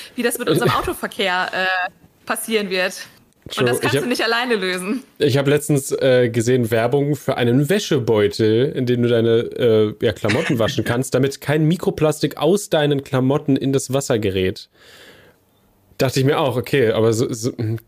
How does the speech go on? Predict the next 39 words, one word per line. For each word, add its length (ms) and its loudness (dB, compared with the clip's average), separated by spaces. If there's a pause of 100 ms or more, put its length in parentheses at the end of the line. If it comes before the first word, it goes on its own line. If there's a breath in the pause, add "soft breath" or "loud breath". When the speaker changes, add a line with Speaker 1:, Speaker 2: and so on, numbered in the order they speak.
(160)
Speaker 2:
so 160 0
viel 160 -2
kann 180 0
es 120 2
jetzt 140 0
auch 200 0
noch 80 4
nicht 180 0
sein, 300 0
oder? 480 2
Also, 400 2 (420 loud breath)
ich 100 -20
glaub, 160 -4
da 100 2
gibt's 220 -2
wirklich, 300 2
also, 120 4
äh, 280 4
da 120 2
gibt's 180 -2
ja 80 2
diese 180 0
eine 480 4
Doku 300 0
auf 300 -2
Netflix, 600 0
auf 140 -2
die 80 0
ja 100 4
gerade 240 2
alle 180 2
schwören, 380 2
die 60 0
ich 100 -2
immer 100 2
noch 80 4
nicht 140 0
gesehen 420 2
habe, 380 0